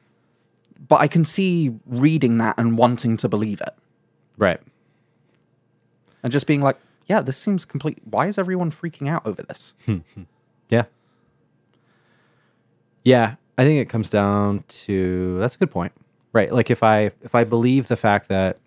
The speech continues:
Speaker 2: C N N is, is not a worthy news organization or, or they're biased
Speaker 1: Or that it
Speaker 2: more so than others or whatever.
Speaker 1: Right. Or it's reporting the same news as someone else.
Speaker 2: Right. Then,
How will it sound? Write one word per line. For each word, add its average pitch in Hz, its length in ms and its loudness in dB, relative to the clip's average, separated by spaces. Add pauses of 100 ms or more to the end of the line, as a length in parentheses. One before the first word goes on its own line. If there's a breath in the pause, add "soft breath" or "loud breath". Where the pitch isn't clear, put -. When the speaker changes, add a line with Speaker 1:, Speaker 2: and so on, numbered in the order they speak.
(140)
Speaker 2:
C - 240 -6
N 95 120 0
N 92 180 -2
is, 87 340 -8 (1120)
is 90 680 -4 (180)
not 95 360 -2 (200)
a 87 400 -6 (1400)
worthy 90 540 -6 (320)
news 98 420 -6
organization 92 480 -6
or, 92 240 -6 (100)
or 95 120 -4
they're 95 180 -2
biased 95 600 2 (140)
Speaker 1:
Or 147 80 8
that 143 140 4
it 139 80 6
Speaker 2:
more 113 180 6
so 104 280 2
than 98 140 0
others 95 400 0
or 95 80 0
whatever. 92 400 -2
Speaker 1:
Right. 120 240 4
Or 135 160 6
it's - 160 -2
reporting 120 440 2
the 113 80 0
same 107 260 0
news 107 260 0
as 110 100 -4
someone 101 260 -2
else. - 360 -6 (160)
Speaker 2:
Right. 101 280 2 (460)
Then, 92 680 -2